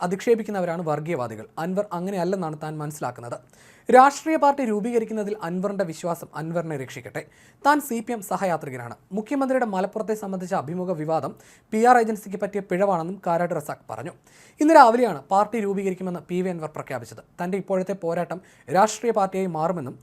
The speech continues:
പഞ്ചായത്ത് തെരഞ്ഞെടുപ്പിൽ മത്സരിക്കുമെന്നും അൻവർ വാർത്താ സമ്മേളനത്തിൽ പറഞ്ഞിരുന്നു. മതേതരത്വം ഊന്നിയുള്ള പാർട്ടിയാകും രൂപീകരിക്കുമെന്നാണ് അൻവർ പറഞ്ഞത്. പുതിയ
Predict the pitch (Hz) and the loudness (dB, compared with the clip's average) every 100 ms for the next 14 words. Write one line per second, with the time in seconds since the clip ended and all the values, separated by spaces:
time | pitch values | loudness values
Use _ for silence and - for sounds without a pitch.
0 | - _ - 247 254 294 302 269 254 247 | -20 _ 2 4 4 4 4 2 2 0
1 | 233 208 185 190 226 214 208 196 175 180 | -2 0 0 0 -4 -4 -6 -6 -6 -4
2 | 190 170 170 190 190 170 175 143 120 123 | -2 0 0 -2 -2 -2 -4 -4 -8 -6
3 | 127 113 117 170 - _ - - _ 240 | -6 -6 -10 -14 -16 _ -20 -20 _ 6
4 | 262 302 320 311 277 220 240 240 220 220 | 6 8 4 2 0 -2 -2 0 0 2
5 | 196 196 220 208 180 180 196 196 196 180 | 0 0 -2 -2 -4 -4 -2 -4 -4 -6
6 | 135 - 147 139 131 117 113 - _ - | -8 -10 -8 -8 -8 -8 -10 -16 _ -6
7 | 185 | -2